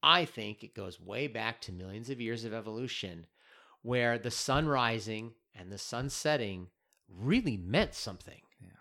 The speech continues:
Speaker 1: Right? Sun's rising, day's starting, time to go do this. You pay attention.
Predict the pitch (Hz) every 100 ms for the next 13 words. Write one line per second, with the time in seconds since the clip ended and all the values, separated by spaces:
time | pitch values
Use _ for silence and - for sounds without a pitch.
0 | _ _ _ - 135 143 - 175 185 135
1 | 101 90 - 131 165 170 131 107 87 80
2 | - - _ - 107 113 131 123 180 175
3 | 104 - 123 107 139 135 - 160 156 101